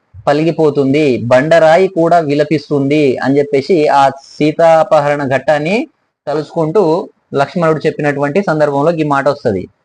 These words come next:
So ఇంగ్లీష్ వాళ్ళు చూడండి, "Having seen సీతాపహరణ దృశ్యం పిక్చర్స్, లక్ష్మణ got emotional and said this." ఓకే,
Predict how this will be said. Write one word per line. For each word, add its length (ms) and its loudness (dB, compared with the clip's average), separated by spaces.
So 160 2
ఇంగ్లీష్ 300 -2
వాళ్ళు 260 0
చూడండి, 380 0
"Having 220 0
seen 280 -2
సీతాపహరణ 720 0
దృశ్యం 600 -4
పిక్చర్స్, 600 -2
లక్ష్మణ 500 -2
got 520 2
emotional 420 0
and 280 -2
said 360 -4
this." 200 -2
ఓకే, 320 -4